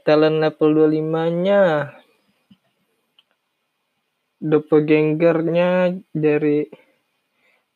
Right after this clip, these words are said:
min enam second jadi min lima second. Terus ada Phoenix,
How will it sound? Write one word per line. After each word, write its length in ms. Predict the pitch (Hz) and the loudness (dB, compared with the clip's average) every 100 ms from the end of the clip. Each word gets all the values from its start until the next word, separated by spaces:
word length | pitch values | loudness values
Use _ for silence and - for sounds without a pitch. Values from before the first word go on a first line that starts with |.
| _ - | _ -8
min 480 | 151 147 147 147 - | -2 0 -2 -8 -6
enam 240 | 151 147 151 | -4 -4 -2
second 840 | 151 151 - 185 190 190 190 185 _ _ _ _ _ | -4 -4 -4 -4 -4 -6 -10 -14 _ _ _ _ _
jadi 500 | 151 151 139 139 139 | -10 -4 -4 -2 -4
min 220 | 143 143 143 | -2 -4 -2
lima 240 | 143 143 | -4 -6
second. 720 | - 143 139 - 151 143 143 _ _ _ _ _ _ _ _ _ _ _ _ _ _ _ - - _ _ _ _ _ _ _ _ _ - | -4 -6 -6 -12 -12 -12 -16 _ _ _ _ _ _ _ _ _ _ _ _ _ _ _ -20 -20 _ _ _ _ _ _ _ _ _ 0
Terus 160 | 160 | 0
ada 320 | 165 156 147 147 | 2 2 0 0
Phoenix, 640 | - 160 185 185 - | -2 -2 -2 -6 -20